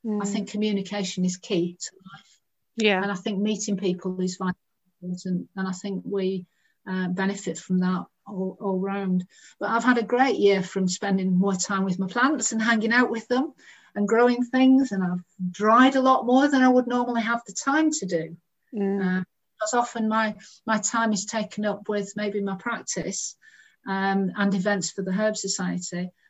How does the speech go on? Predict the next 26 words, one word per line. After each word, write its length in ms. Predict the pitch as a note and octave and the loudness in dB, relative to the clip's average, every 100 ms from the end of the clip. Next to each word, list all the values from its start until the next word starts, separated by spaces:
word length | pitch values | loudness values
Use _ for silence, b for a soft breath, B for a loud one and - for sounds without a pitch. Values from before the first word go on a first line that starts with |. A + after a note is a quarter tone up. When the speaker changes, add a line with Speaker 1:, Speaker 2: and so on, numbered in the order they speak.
| _ | _
Speaker 1:
And 100 | G3 | -6
because 420 | G3 - A3+ G#3+ | -6 -4 -4 -2
a 60 | G3 | -2
lot 260 | G3+ G#3 G3+ | -2 -2 -8
of 120 | F#3+ | -8
that 220 | F#3+ F#3 | -6 -6
went, 340 | G3 A3+ F3 - | -4 -2 -2 -2
and 100 | F#3+ | -4
I've 180 | F#3+ F#3+ | -4 -6
had 140 | G3 - | -6 -4
more 160 | G3 | -4
time 360 | F#3 - G3 F#3 F#3 | -4 -4 -2 -2 -2
to 220 | F#3+ F#3 - _ G3 | -2 -4 -8 _ -12
grow 260 | F3+ G3+ C#4+ | -2 0 2
more 260 | A3 F3 | 2 0
on 120 | E3+ E3+ | 0 -2
my 160 | E3 | -2
allotment 560 | E3+ F3+ - G3 G3+ F#3 - | -2 -4 -4 -6 -6 -8 -4
and 180 | E3+ E3+ | -4 -2
forage 400 | A3+ A3+ G#3 - | -2 -2 -2 -4
for 140 | F#3+ | 0
more 320 | F3+ F3 F#3 | 0 2 0
and 240 | G#3 E3+ F3+ | -4 -6 -4
dry 300 | F#3+ G#3 G#3+ | -2 0 2
Speaker 2:
Mm. 80 | |
Speaker 1:
more, 220 | G3 F#3+ | 2 0